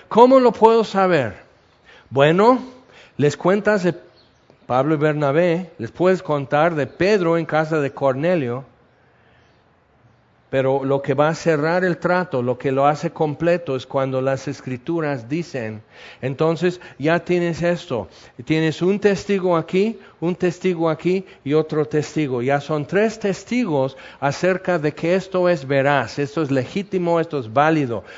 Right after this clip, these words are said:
Los gentiles, Dios los está llamando para ser su pueblo. Jesús dice en cap-, capítulo diez de San Juan, el, cuando dice, "El buen pastor pone su vida por las ovejas", y dice, "Y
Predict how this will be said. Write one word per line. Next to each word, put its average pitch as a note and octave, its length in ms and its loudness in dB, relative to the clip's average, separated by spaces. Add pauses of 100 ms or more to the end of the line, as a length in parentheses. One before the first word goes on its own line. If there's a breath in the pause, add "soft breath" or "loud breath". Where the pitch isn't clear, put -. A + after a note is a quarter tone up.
(120 loud breath)
Los C#3 200 -2
gentiles, G#3 720 0 (180 loud breath)
Dios E3 320 4
los F3+ 260 0
está E3 400 0
llamando C#3+ 880 0 (240 loud breath)
para C3+ 300 0
ser D#3 360 -2
su G3+ 280 -8
pueblo. D3 560 -4 (400 loud breath)
Jesús F3 420 -4
dice F#3 420 0
en C3 80 -4
cap-, C#3+ 440 -4
capítulo E3 560 0
diez F#3 320 0
de C#3 80 -4
San C#3 260 -2
Juan, E3 420 -2 (260 loud breath)
el, C3 160 -4
cuando C3 420 0
dice, D3+ 260 0
"El D3 80 0
buen C#3 220 -2
pastor C#3+ 480 0
pone C3+ 220 -2
su B2+ 160 -10
vida C3 260 0
por B2+ 160 -4
las B2 220 -2
ovejas", C3 480 -2 (240 loud breath)
y D3 80 -2
dice, E3 400 0 (220 loud breath)
"Y F3 360 0